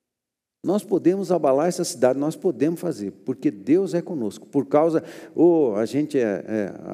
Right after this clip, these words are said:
arrebenta a boca do balão. Nesse sentido, não de inchar o ego, mas é porque há um poder. Eu, esse Espírito que,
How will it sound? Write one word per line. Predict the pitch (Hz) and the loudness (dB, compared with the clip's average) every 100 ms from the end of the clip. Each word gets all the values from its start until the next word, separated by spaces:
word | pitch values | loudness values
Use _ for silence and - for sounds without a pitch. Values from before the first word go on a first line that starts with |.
| 90 | -10
arrebenta | 95 107 127 135 | -6 0 0 0
a | |
boca | 113 120 | -4 -4
do | 104 | -4
balão. | 104 101 - - | -6 -8 -18 -8
Nesse | 127 135 | -6 -2
sentido, | 139 120 165 143 107 | -2 0 -2 -2 -4
não | 113 170 | 0 0
de | 180 | 0
inchar | 170 165 147 | -2 0 0
o | 123 | 2
ego, | 110 101 98 - - | 0 0 -10 -18 -18
mas | - 131 | -4 0
é | 151 | 0
porque | 151 147 - 139 131 - | 0 -4 0 0 0 -4
há | - | -2
um | 185 349 | 0 0
poder. | 294 240 - 110 196 - - | 0 -2 2 0 0 -6 2
Eu, | 330 - | 2 6
esse | 226 285 311 | 4 6 2
Espírito | - - 185 151 - 113 | 0 -2 0 0 0 -6
que, | - 139 110 - | -2 -2 -2 -10